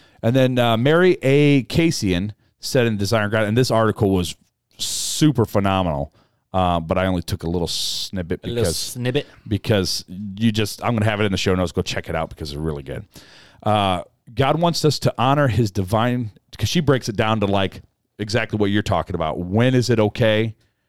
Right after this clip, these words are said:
Speaker 1: for women to teach, preach, you know, that kind of stuff, and when is it not? And she has this whole matrix that she judges it off of.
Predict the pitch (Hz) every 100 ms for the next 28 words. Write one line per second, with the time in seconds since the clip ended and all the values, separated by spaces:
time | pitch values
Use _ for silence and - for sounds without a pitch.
0 | _ _ _ - 123 110 101 107 120 110
1 | 104 - 101 95 90 - _ _ _ _
2 | _ _ _ 139 117 - - 117 110 -
3 | - 110 110 101 107 110 104 120 113 110
4 | 104 104 110 98 98 104 107 98 - -
5 | 120 127 110 95 - 131 107 107 110 117
6 | 117 - 92 - 90 - 98 87 90 85
7 | 80 82 67 69 - -